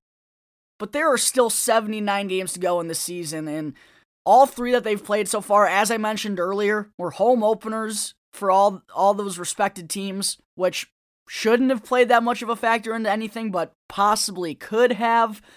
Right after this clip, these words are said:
And also, they haven't even played a game at home yet, you know. Let's get them back to United Center, see the Blackhawks play some home games, get, get on a re-, regular schedule. You know, it, it was a tough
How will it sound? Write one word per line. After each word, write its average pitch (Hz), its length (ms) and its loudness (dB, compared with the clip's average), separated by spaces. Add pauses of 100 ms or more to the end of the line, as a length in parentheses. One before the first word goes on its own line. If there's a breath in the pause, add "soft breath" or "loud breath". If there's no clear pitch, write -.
(680 loud breath)
And 247 120 2
also, 262 680 4
they 233 120 0
haven't 254 260 6
even 226 180 -2
played 220 180 -2
a 202 60 -2
game 202 220 -2
at 180 80 -2
home 180 260 -4
yet, 147 220 -4
you 170 120 -6
know. 165 360 -4
Let's 254 260 0
get 247 240 -8
them 214 220 0
back 214 320 4
to 226 120 -8
United 202 500 -2
Center, 190 520 -4
see - 320 -4
the 233 100 -2
Blackhawks 208 540 0
play 208 160 -4
some 185 160 -6
home 180 220 -6
games, 180 380 -8 (560 soft breath)
get, 240 380 -8
get 254 140 -2
on 269 160 2
a 233 80 0
re-, 208 320 -2
regular 208 420 0
schedule. 196 520 -2
You 190 80 0
know, 196 180 2
it, 185 180 -4 (300)
it 247 140 0
was 240 340 -2 (260)
a 208 80 0
tough 220 400 2